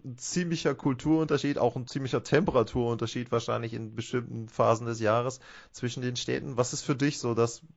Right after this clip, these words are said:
was f-, dann raussticht, vielleicht jetzt auch bei Winnipeg, wo du jetzt ja, äh, spielst?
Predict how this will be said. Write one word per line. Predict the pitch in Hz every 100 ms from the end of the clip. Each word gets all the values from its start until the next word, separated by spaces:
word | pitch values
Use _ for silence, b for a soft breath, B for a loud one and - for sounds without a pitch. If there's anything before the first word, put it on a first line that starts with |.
| -
was | - 110 117 -
f-, | - - _ -
dann | 117
raussticht, | 107 113 135 - 139
vielleicht | - 123 120
jetzt | 131
auch | 117 123
bei | 117 107
Winnipeg, | 127 139 - 131 - b b b -
wo | 110
du |
jetzt | 107 107 -
ja, | 101 104 b b b _ -
äh, | 98
spielst? | - - 101 139 -